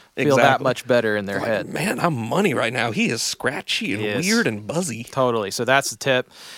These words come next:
Speaker 1: And I think the last thing I would say is, um, just let the f-,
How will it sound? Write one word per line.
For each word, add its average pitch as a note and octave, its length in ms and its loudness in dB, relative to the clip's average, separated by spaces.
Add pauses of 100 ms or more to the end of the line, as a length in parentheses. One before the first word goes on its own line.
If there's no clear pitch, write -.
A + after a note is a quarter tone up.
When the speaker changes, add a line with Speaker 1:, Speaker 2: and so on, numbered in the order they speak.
(200)
Speaker 1:
And C3+ 500 0
I C#3 120 4
think G#3 180 0
the E3+ 120 4
last C#3 480 2
thing C#3+ 380 -2
I C3+ 160 2
would C3+ 220 0
say C3 640 2
is, B2+ 600 0 (540)
um, A#2+ 520 -2
just D3+ 260 0
let F#3 320 4
the F4 80 2
f-, - 220 -8